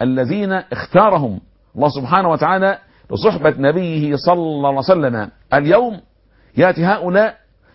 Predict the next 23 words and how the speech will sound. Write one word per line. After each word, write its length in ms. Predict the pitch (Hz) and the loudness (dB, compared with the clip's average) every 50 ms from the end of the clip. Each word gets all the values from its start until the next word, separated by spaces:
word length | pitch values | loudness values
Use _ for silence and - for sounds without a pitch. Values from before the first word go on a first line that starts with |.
| _ - | _ -4
يسبون 500 | - 113 - 143 131 131 170 220 214 185 | -4 -4 -4 -4 -4 -2 -2 -2 0 -2
الصحابة 880 | 160 - - 143 131 - 160 160 156 131 131 127 120 123 120 123 120 - _ _ _ _ _ | -4 -4 -4 -6 -2 2 2 2 2 2 0 0 0 0 0 0 -2 -6 _ _ _ _ _
ويتطاولون 600 | - 117 135 135 139 - 165 180 190 196 202 196 | -2 -2 -2 0 0 0 2 2 2 0 0 -2
على 180 | 185 160 151 151 | -2 -2 -2 -4
الصحابة. 840 | 139 - - 139 127 131 156 165 160 139 135 127 - 117 110 104 - _ _ _ _ _ _ _ _ _ _ _ _ _ _ _ _ _ _ _ - - - - _ - | -6 -4 -4 -2 -2 0 0 0 2 0 0 -2 -4 -4 -6 -8 -10 _ _ _ _ _ _ _ _ _ _ _ _ _ _ _ _ _ _ _ -20 -20 -20 -12 _ -2
يأتوا 260 | 135 151 - 170 165 | 0 0 0 0 2
اليوم، 400 | 170 202 226 226 185 143 104 - - _ _ _ _ - | 2 2 2 2 0 -4 -8 -12 -16 _ _ _ _ -4
هؤلاء 540 | 107 131 - 151 156 180 202 220 - - 151 | -2 -2 0 0 2 2 0 0 0 0 0
يأتوا 340 | 196 190 - 143 - 156 | 0 0 -2 -4 -4 -2
اليوم 480 | 147 147 175 214 254 254 220 170 - - _ _ _ _ _ _ _ _ - | 0 2 2 2 2 0 -4 -8 -12 -16 _ _ _ _ _ _ _ _ 0
يتطاولوا 580 | - 123 113 131 151 156 170 202 208 196 180 | 0 2 2 4 4 4 4 4 2 2 0
على، 400 | 160 160 175 175 175 175 170 160 - _ _ _ _ - | -2 -2 0 0 0 0 0 -2 -4 _ _ _ _ -8
على 340 | 110 107 123 135 139 139 139 | -4 -2 0 0 0 0 0
مقام 420 | 135 135 135 - 190 214 226 208 196 | -2 -4 -2 0 0 0 0 0 -2
النبوة، 640 | 180 170 160 160 196 226 202 156 123 101 87 85 - _ _ _ _ _ _ _ _ - | -4 -2 -2 0 0 0 0 0 -2 -2 -4 -6 -12 _ _ _ _ _ _ _ _ -2
على 400 | 98 117 131 143 143 139 139 135 | 0 0 0 2 0 0 0 2
بيت 360 | 131 180 220 240 220 - 190 | 2 4 2 2 2 0 0
رسول 460 | 190 170 170 143 - 180 190 190 180 | 2 2 2 0 0 -2 -2 -2 -2
الله 640 | 175 160 151 151 165 165 170 170 160 165 180 190 - - _ _ _ _ _ _ | -4 -2 0 2 2 2 2 0 -2 -4 -6 -8 -12 -14 _ _ _ _ _ _
صلى 580 | - - - 185 185 180 170 165 160 151 151 151 | -8 0 2 4 4 4 2 -4 -2 0 2 2
الله 640 | 147 147 147 147 156 165 175 185 180 170 151 151 | 2 0 -2 0 0 0 0 0 -2 -4 -4 -4
عليه 280 | 139 143 156 190 208 185 | -2 -2 -2 -2 -4 -2
وسلم. 720 | 165 156 147 - 214 247 220 175 147 131 120 107 87 | -2 -2 -2 0 0 -2 0 0 -2 -2 -2 -4 -8